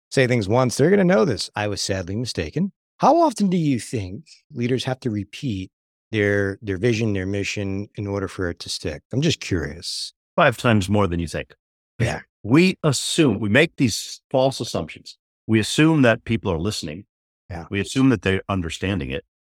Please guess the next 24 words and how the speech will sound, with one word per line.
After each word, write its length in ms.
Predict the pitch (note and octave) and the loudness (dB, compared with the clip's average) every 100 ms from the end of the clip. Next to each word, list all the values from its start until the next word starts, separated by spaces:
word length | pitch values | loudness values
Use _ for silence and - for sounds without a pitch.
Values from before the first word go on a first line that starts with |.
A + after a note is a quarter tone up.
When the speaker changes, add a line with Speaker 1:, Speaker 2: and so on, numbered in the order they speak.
| _ _ _ _ _ | _ _ _ _ _
Speaker 2:
We 100 | G#2+ | -2
assume 300 | G2 - C#3 | 0 4 4
that 100 | A2 | 4
they're 140 | F#2+ E2+ | 0 -4
applying 460 | - G2+ F2 D2+ | -4 -4 -2 -4
it. 140 | C#2 - _ _ _ _ _ - | -10 -14 _ _ _ _ _ -2
We 120 | G#2 | -2
assume 340 | F#2 C3+ B2+ | 0 2 2
that 120 | G2+ | 2
they 120 | F#2 F2 | -2 -2
remember 420 | F2 G2 F2 - | -2 -4 -6 -12
it. 40 | _ _ _ _ - | _ _ _ _ 2
All 200 | C3+ D3 | 4 4
those 220 | C3 G#2+ | 2 0
assumptions 500 | F#2+ G2+ - F#2 D#2+ | -4 -4 -6 -12 -12
are 60 | |
wrong. 220 | D2 - - _ _ _ _ _ _ _ - | -10 -10 -12 _ _ _ _ _ _ _ 2
And 180 | A#2+ | 4
it's 180 | A2+ - | 4 2
not 320 | A2+ A#2+ G3 | -2 0 -2
because 240 | - G#3 F#3+ | -4 -6 -6
people 380 | - E3 D3 C3 | -2 -2 -4 -8
are 40 | |
stupid. 520 | - - - A2+ - | -10 -10 -2 -2 -2